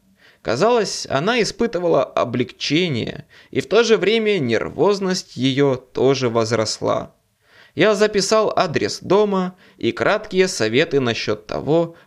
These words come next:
как к нему проехать. «Вам известны мои расценки?»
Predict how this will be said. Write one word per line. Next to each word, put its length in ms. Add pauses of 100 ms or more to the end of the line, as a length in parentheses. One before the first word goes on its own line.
(100)
как 280
к 20
нему 260
проехать. 880 (800)
«Вам 460
известны 420
мои 200
расценки?» 800